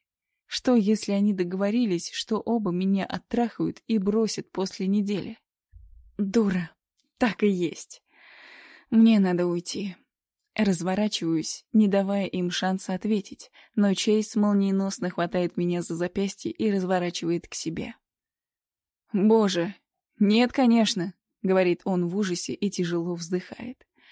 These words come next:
Райкер тоже подходит ближе, осторожно, как будто они оба считают меня раненым животным. Возможно, так и есть. «Трина, однажды мы встречались с одной и той же девушкой и даже об этом не знали», —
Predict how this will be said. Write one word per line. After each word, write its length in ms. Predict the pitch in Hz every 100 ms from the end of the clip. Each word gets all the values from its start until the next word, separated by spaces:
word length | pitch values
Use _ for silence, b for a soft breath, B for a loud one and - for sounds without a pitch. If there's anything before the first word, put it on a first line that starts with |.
| b b -
Райкер 420 | 233 240 214 214
тоже 280 | 240 233 170
подходит 480 | 165 - 190 175
ближе, 460 | 160 180 226 196 202 b b b
осторожно, 640 | - 220 - 262 269 180 151
как 180 | - 175
будто 260 | 190 -
они 200 | 196 190
оба 280 | 196 220 180
считают 500 | 175 180 - 202 175
меня 320 | 185 190 190
раненым 420 | 185 190 180 175 180
животным. 580 | 190 190 180 - - - b b b b
Возможно, 560 | 220 226 208 208 175 170
так 240 | 185 175
и 40 | 214
есть. 440 | 196 - - - _ _ _ _ _ _ -
«Трина, 500 | 175 185 190 175 - _ _ _ _
однажды 540 | 208 202 202 214 185 196
мы 160 | 190
встречались 640 | 185 190 190 220 220 175 -
с 100 | -
одной 380 | 185 202 202
и 40 | 180
той 200 | 202 208
же 140 | 196
девушкой 580 | 196 240 214 175 - 170
и 140 | -
даже 320 | 202 208 185 196
об 120 | 180
этом 280 | 196 180 190
не 100 | 196
знали», — 500 | 185 208 175 208